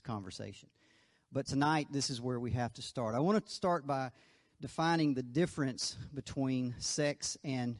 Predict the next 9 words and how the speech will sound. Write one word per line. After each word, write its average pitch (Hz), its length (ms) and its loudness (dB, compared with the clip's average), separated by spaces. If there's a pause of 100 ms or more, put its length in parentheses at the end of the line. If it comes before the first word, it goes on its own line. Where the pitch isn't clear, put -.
gender. 120 460 0
So 139 180 0
what 180 240 4
is 185 460 2
sex? - 580 0
Well, 143 80 -6
sex - 580 2
is 160 300 0
your, 147 300 4